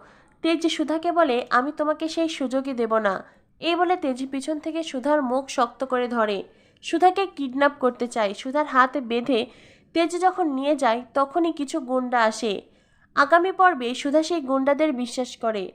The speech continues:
আর তেজের কাছ থেকে তাদের সাথে যেতে চায়। তেজ যদিও চিৎকার করে বলে, "সুধা, ওদের সাথে যেও না।" তো বন্ধুরা, সুধা কি সেই গুন্ডাদের সাথে চলে যাবে? আর তারপরেই পড়বে মহাবিপদে? কি হতে চলেছে শুভ বিবাহ ধারাবাহিকে?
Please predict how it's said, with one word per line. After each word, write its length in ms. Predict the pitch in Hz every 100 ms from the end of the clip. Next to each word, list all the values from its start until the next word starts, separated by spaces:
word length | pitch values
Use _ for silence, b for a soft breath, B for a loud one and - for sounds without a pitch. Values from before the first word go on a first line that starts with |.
| -
আর 120 | 262 262
তেজের 320 | 277 269 302
কাছ 280 | 320 302 294
থেকে 240 | 311 254 240
তাদের 300 | 247 247 285
সাথে 320 | - 262 285
যেতে 260 | 247 240
চায়। 300 | 240 226 196 180 b b b b b
তেজ 320 | - 359 339 302
যদিও 300 | 285 311 330
চিৎকার 420 | 320 269 302 311
করে 200 | 320 330
বলে, 180 | 330 330
"সুধা, 300 | 285 254 302
ওদের 160 | 302
সাথে 300 | 302 320 330
যেও 260 | 247 247 240
না।" 380 | 233 196 - b b _
তো 100 | -
বন্ধুরা, 520 | 330 285 285 302 240 -
সুধা 320 | - 277 320
কি 120 | 330
সেই 180 | 330 339
গুন্ডাদের 420 | 254 254 269 294
সাথে 260 | 302 320 320
চলে 240 | 285 269
যাবে? 360 | 294 311 311 214 -
আর 120 | 262
তারপরেই 420 | 269 254 262 294 311
পড়বে 340 | 311 302 294
মহাবিপদে? 800 | 254 240 285 311 311 320 302 196 - b b b _
কি 100 | 302
হতে 240 | 320 339 339
চলেছে 520 | 349 349 339 262 240
শুভ 300 | - 277 294
বিবাহ 400 | 311 262 269 294
ধারাবাহিকে? 720 | 262 233 233 233 226 202